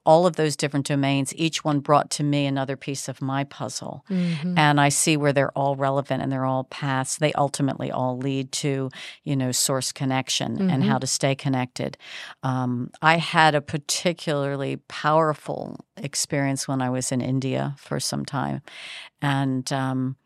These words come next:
Speaker 1: that was just very personal for me,
Speaker 2: Yeah.
Speaker 1: where I had a reconnection in at a certain level. I also had a very powerful experience working with a Native American woman, um, in doing a lot of sacred Native American ceremony for a year. And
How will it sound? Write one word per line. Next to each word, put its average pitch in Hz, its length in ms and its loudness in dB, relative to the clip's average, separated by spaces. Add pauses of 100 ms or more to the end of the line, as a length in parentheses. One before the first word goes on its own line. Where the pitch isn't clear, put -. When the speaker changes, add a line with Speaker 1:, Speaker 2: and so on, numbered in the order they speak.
(240)
Speaker 1:
that 165 160 4
was 170 180 0
just 175 180 -2
very 160 180 2
personal 147 580 -4
for - 200 -8
me, 143 360 0
Speaker 2:
Yeah. 170 140 -4 (280)
Speaker 1:
where 143 240 4
I 143 140 6
had 139 300 2
a 143 40 4
reconnection 139 840 -2
in 135 200 0
at 131 120 -4
a 135 60 0
certain 135 380 -2
level. 135 340 0
I 143 100 4
also 147 280 2
had 143 200 0
a 139 40 -2
very 147 240 0
powerful 143 540 0
experience 135 560 -2 (200)
working 143 260 -2
with 139 160 -4
a - 20 0
Native 139 260 -2
American 139 500 0
woman, 135 300 -2 (580)
um, 139 380 -4
in 135 220 -2
doing 135 360 -2
a 139 80 -6
lot 135 280 2
of 135 120 -2
sacred 143 380 -2
Native 135 220 -4
American 127 480 -2
ceremony 131 600 -2
for - 220 -10
a 143 80 -8
year. - 420 -8 (460)
And 135 340 -2